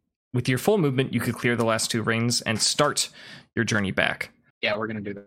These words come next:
Speaker 2: that.
Speaker 1: Okay. Um, so with your thirty feet of movement, Quacko easily manages to fly through the second to last ring, the, the very last ring, and can either return to the ground or stay high in the air. Which would you prefer?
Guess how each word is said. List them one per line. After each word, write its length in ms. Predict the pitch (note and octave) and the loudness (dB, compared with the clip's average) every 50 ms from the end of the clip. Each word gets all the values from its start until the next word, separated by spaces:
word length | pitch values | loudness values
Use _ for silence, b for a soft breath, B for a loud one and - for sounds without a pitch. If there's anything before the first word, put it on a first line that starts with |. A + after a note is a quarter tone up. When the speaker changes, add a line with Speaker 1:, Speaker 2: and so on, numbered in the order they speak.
| _ - | _ -8
Speaker 2:
that. 200 | G2 G2+ - - _ - _ _ _ _ _ - | -6 -6 -8 -8 _ -20 _ _ _ _ _ -2
Speaker 1:
Okay. 220 | A2+ A#2 A#2 G2 - - _ b b b b b b b _ _ _ _ _ _ _ _ - | 0 0 0 -2 -4 -6 _ b b b b b b b _ _ _ _ _ _ _ _ -2
Um, 400 | G#2+ G#2+ G#2+ G#2 G2+ G#2 - - | 0 2 2 2 0 0 -2 -2
so 500 | - - - A#2 A2 G#2 G2+ G#2 - - - - | -2 0 0 2 2 2 0 -2 -4 -6 -6 -2
with 420 | A#2 B2 A#2+ - - - - - _ _ _ _ | -2 0 0 -2 -6 -14 -16 -20 _ _ _ _
your 140 | A#2 A#2 A2 | -2 -2 0
thirty 280 | - - F#3 G#3 A3+ A3 | 2 2 2 2 2 2
feet 180 | - G3 D3+ C3+ | 2 2 2 2
of 60 | A2+ | 2
movement, 420 | A#2 A2 G#2+ A2 C3 E3 - - - _ _ _ _ _ _ _ - | 2 0 0 2 0 -2 -2 -6 -12 _ _ _ _ _ _ _ 0
Quacko 460 | B2 A#2 A2+ - A2+ A2+ A2 G#2+ - - - - - | 0 0 2 2 2 2 2 0 -2 -6 -10 -6 -2
easily 380 | B2+ E3 F3+ F3 E3 D#3+ D3 | 0 2 2 2 4 4 4
manages 360 | C3 A#2+ A#2 A2 G#2 A2 G2+ - | 4 4 4 2 2 0 0 0
to 100 | - G2+ | 0 -2
fly 480 | - - A#2 A2 G#2+ G#2+ G#2 G2+ G#2 - B B B B | 0 0 2 2 2 2 2 0 -2 -6 B B B B
through 120 | - A2 | -6 -4
the 80 | G2 G#2+ | -2 -2
second 260 | - A2+ G#2+ - G#2 G2+ | 0 0 0 0 -2 -2
to 100 | - A#2 | 0 2
last 280 | B2+ D3 D#3 - - | 2 2 2 2 0
ring, 180 | F3+ F#3+ G3 F#3 - _ b b b b b b _ _ _ | 0 0 0 -2 -4 _ b b b b b b _ _ _
the, 160 | - A2+ A2 - - - | -2 -2 -2 -2 -6 -6
the 140 | - - A#2 | -4 -2 0
very 300 | G#2+ B2 C#3+ E3 F3 D3+ | 2 2 4 4 4 2
last 320 | B2+ A2 G#2 A2 - - - | 2 2 2 0 -2 -2 -2
ring, 220 | G#2+ G#2 A#2 - - _ _ _ | -2 -2 -4 -6 -8 _ _ _
and 300 | - A2+ A2 G#2+ A2 - - - | 0 0 0 0 -2 -6 -6 -2
can 440 | - B2+ A2+ A2 G#2+ G#2 G2+ - - - | 0 0 2 2 0 0 -2 -4 -6 -4
either 200 | - A#2+ A2+ A#2 | -2 0 0 2
return 340 | G#2 A2 A2 - C#3+ C#3+ C#3 C3+ | 2 0 0 0 0 0 0 0
to 100 | - - | -2 -2
the 60 | A#2+ | 0
ground 360 | B2 C3 C3 C#3 D3+ D#3+ D#3 - | 2 2 2 2 2 0 -2 -2
or 140 | - A#2 A2+ | -2 -2 -2
stay 200 | - - G#2+ G#2+ | 0 0 0 0
high 140 | G#2 A2 G#2+ | 0 0 0
in 100 | G#2 G#2 | 0 0
the 160 | A2+ - - | 0 0 0
air. 180 | D2 - D3 C3+ | 0 0 -2 -4
Which 160 | - - - A#2 | -6 -6 -8 -6
would 80 | A2+ | -6
you 80 | A#2 A2+ | -6 -6
prefer? 420 | - A#2 A2 A#2 A#2 C#3+ C3+ - | -6 -6 -6 -4 -2 -4 -4 -6